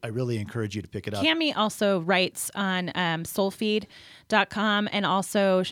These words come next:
Speaker 2: uh, if you find her on Facebook, uh, if you're in that stage of life, you need to find Soulfeed.
Speaker 1: Yeah.
Speaker 2: She is incredible.
Speaker 1: Amen to that. And, uh, by the way, we read out of, uh, the Old Testament today in Job. And, uh, just,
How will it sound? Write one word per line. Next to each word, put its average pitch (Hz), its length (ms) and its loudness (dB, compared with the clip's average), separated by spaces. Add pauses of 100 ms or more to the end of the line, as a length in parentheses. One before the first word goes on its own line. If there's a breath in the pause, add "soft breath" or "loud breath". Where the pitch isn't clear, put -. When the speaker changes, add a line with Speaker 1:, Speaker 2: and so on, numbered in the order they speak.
(100)
Speaker 2:
uh, 180 340 4
if 190 200 -4
you 196 40 -2
find 196 220 0
her 202 100 0
on 180 120 -2
Facebook, 185 520 0 (120)
uh, 180 240 2
if 196 160 -2
you're 269 160 6
in 226 160 4
that 185 160 2
stage 196 260 0
of 185 120 -6
life, 175 300 2
you 208 160 2
need 220 180 2
to 214 40 0
find 180 240 0
Soulfeed. 156 400 -4 (160 loud breath)
Speaker 1:
Yeah. 85 200 -10
Speaker 2:
She - 420 2
is 214 340 2
incredible. 185 840 0 (640 soft breath)
Speaker 1:
Amen 147 420 4
to 139 80 4
that. 147 260 8 (320 loud breath)
And, 139 240 2
uh, 143 180 6
by 135 220 8
the 143 60 2
way, 135 120 6
we 123 120 2
read 143 260 8
out 131 240 4
of, 113 180 2
uh, 110 160 4
the 117 160 0
Old 120 140 0
Testament 120 400 -4
today 110 240 0
in 95 100 -2
Job. 110 480 2 (380 loud breath)
And, 113 300 0
uh, 101 320 0
just, - 320 0